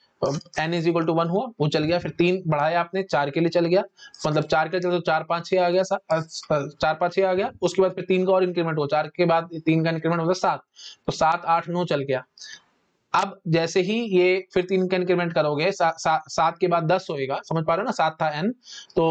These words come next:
आ, सात के बाद तीन increment करोगे तो दस होएगा, और दस के लिए हम लोग नहीं चलाएंगे क्योंकि ten is not less than equal to ten, Sorry, ten is not less than ten, इसलिए वो नहीं चलने वाला, ठीक है जी। तो अब हम क्या करेंगे, सीधा loop से बाहर आ जाएंगे, ठीक है ना? तो हम फिर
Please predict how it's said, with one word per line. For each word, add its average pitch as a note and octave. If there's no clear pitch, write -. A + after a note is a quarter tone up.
आ, C#3+
सात D#3+
के F#3
बाद F3
तीन F3+
increment F3
करोगे F3
तो F3
दस F3
होएगा, C#3+
और F3
दस E3
के F3
लिए E3+
हम D3+
लोग D3+
नहीं D3
चलाएंगे D#3+
क्योंकि D#3+
ten D3
is C#3+
not C#3
less C3+
than C3
equal C3
to C#3
ten, -
Sorry, D3+
ten E3+
is F3
not F3
less D3+
than D#3
ten, C#3
इसलिए C#3+
वो D#3
नहीं C#3+
चलने B2
वाला, B2+
ठीक E3
है G#3
जी। F#3+
तो E3
अब E3
हम E3
क्या E3+
करेंगे, E3
सीधा E3
loop D3+
से F3
बाहर C3+
आ B2
जाएंगे, B2+
ठीक D3
है B3
ना? D#3
तो D3+
हम D3+
फिर G#3